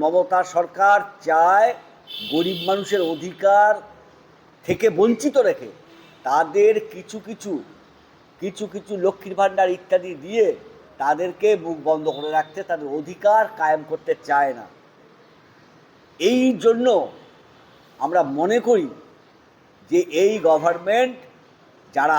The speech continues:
আছে, তারা চোর বাঁচাতে ব্যস্ত হয়, কোর্টে যায়, কিন্তু গরিব মানুষের জন্য যায় না। কিন্তু আমাদের এটা মনে রাখতে হবে যে আমাদের সংগঠন ক্ষেতমজুর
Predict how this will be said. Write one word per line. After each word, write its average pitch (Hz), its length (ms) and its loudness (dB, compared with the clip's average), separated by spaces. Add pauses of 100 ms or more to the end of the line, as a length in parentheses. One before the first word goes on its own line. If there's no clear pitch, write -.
(120)
আছে, 220 280 2 (840)
তারা 165 180 2 (180)
চোর 262 200 4
বাঁচাতে 196 420 0
ব্যস্ত 156 300 -6
হয়, 156 240 0
কোর্টে 147 240 -6
যায়, 156 280 0 (340)
কিন্তু 151 160 -8 (120)
গরিব 165 280 -4
মানুষের 160 320 -10
জন্য 151 180 -10 (100)
যায় 139 240 0
না। 190 140 -2 (580)
কিন্তু 175 140 0 (200)
আমাদের 233 400 2 (420)
এটা 139 120 0
মনে 160 240 0
রাখতে - 280 2
হবে 113 200 -8 (800)
যে 151 120 -2
আমাদের 175 720 0 (280)
সংগঠন 165 680 -4 (2000)
ক্ষেতমজুর 180 480 -4